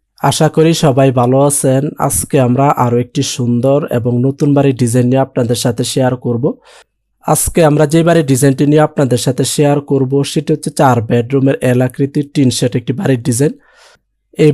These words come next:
বাড়ির ডিজাইনটি খুবই সুন্দরভাবে করা হয়েছে। কম খরচের মধ্যে আপনারা বাড়িটি নির্মাণ করতে পারবেন। এটি হচ্ছে বাড়িটির সামনের ডিজাইন। বাড়িটির সামনে একটি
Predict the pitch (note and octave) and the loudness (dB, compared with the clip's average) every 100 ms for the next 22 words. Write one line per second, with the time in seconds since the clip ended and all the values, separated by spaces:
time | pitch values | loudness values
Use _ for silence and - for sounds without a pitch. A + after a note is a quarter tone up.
0 | D3+ D#3+ D3 C#3 C#3+ C#3+ D3+ - C3+ C#3+ | 4 2 2 0 2 0 -2 -2 0 0
1 | - C3 B2 C3 B2+ B2+ C#3 - C3+ A#2+ | 0 0 2 2 2 2 0 -2 -2 0
2 | B2+ C3+ C3+ - D#3 - C#3 B2 - C3+ | 2 0 0 -2 -4 0 0 0 0 0
3 | - C3+ C#3 C3 C#3 C3 C#3 B2 A#2 B2+ | 0 0 0 2 0 0 0 0 2 2
4 | A#2+ B2 B2+ B2+ B2+ - A#2+ - B2 B2+ | 2 2 2 2 0 -2 -6 -4 -4 0
5 | C3 D3+ C4 - _ _ _ _ _ - | 0 0 -4 -6 _ _ _ _ _ -2
6 | D3 E3 D#3+ D#3+ E3+ D#3+ D3 D3+ - D#3+ | 0 4 2 2 2 2 2 -2 0 0
7 | D3+ D3 C3+ A#2+ A2+ B2+ G3+ - _ _ | 2 2 2 0 2 0 -2 -8 _ _
8 | _ _ - B2+ C#3+ C#3+ D3+ F3 D#3+ D#3+ | _ _ -4 0 0 0 0 2 2 2
9 | C#3+ | 0